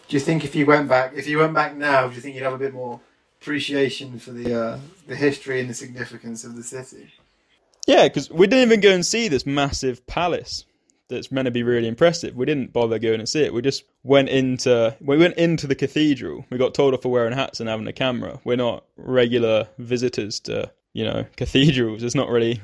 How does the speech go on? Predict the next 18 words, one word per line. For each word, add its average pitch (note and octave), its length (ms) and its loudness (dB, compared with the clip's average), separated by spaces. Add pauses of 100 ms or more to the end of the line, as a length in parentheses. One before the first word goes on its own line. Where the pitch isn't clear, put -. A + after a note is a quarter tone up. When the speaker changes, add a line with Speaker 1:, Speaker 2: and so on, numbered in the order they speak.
(120)
Speaker 2:
what B2+ 400 2
we B2+ 120 4
do, B2+ 420 4 (340)
never B2+ 260 2
mind B2 280 2
when A#2 100 2
we A#2 100 2
were A#2 140 4
eighteen A#2+ 520 -2
and G#2+ 200 -10 (460)
looking A2+ 280 -2
forward A2+ 480 -2
to A2+ 140 -6
having G#2+ 260 -6
a G#2+ 60 -8
few G#2+ 200 -6
beers. A2+ 460 -2 (220)
So G#2+ 400 -4